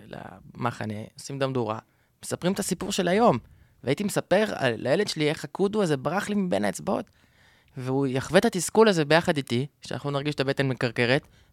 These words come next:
דרך הסיפור בלי שהוא ישים לב, הוא למד עוד כמה דגשים על גששות, על סיפורים, על מודעות לטבע,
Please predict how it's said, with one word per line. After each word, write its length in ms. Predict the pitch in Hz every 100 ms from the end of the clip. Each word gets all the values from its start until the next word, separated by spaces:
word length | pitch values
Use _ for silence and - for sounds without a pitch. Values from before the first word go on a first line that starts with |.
| -
דרך 200 | 220 247
הסיפור 340 | - - 240
בלי 100 | 220
שהוא 120 | 214
ישים 260 | 190 196 202
לב, 140 | 208
הוא 100 | 160
למד 200 | 156 175
עוד 100 | 170
כמה 180 | - 175
דגשים 360 | 156 135 165 165
על 60 |
גששות, 500 | 139 135 135 175 185
על 60 | 156
סיפורים, 580 | - 127 143 160 190 185 - - - -
על 120 | - 127
מודעות 360 | 131 143 165
לטבע, 400 | 135 131 123 120